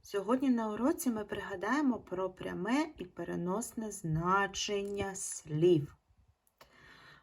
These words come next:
А зараз хвилинка каліграфії. Розгадай, Ребус, яке слово заховалось?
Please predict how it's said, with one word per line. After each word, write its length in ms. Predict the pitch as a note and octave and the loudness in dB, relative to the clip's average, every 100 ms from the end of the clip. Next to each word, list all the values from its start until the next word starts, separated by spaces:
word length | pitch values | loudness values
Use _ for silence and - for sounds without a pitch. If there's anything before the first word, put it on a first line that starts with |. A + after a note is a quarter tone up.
| _ _ | _ _
А 140 | D3 | -6
зараз 680 | C#3 - C3+ A#3+ D#4+ - - | -6 -2 2 2 0 -6 -10
хвилинка 720 | - E3 D#3+ E3 F#3 - - - | -12 -12 -10 -10 -12 -12 -14 -10
каліграфії. 1040 | D#3+ D#3+ E3 D#3+ D3 D3 C#3 - D3 F3 _ _ _ _ - _ _ - - _ _ | -8 -6 -6 -8 -6 -4 -6 -8 -18 -18 _ _ _ _ -20 _ _ -20 -20 _ _
Розгадай, 720 | - C#4 F#4 F4+ G4+ G3+ F3 | 0 4 6 6 4 2 0
Ребус, 540 | E3 D#3 D#3 D3 - - - | -4 -6 -8 -10 -14 -20 2
яке 380 | B3+ D4+ F#4+ E4+ | 2 6 6 4
слово 440 | - A#3+ G#3 F#3+ | 4 2 4 4
заховалось? 1000 | F#3 G3+ A#3+ B3 G3 E3+ D#3 D3+ - - | 4 4 2 2 0 -2 -6 -12 -16 -20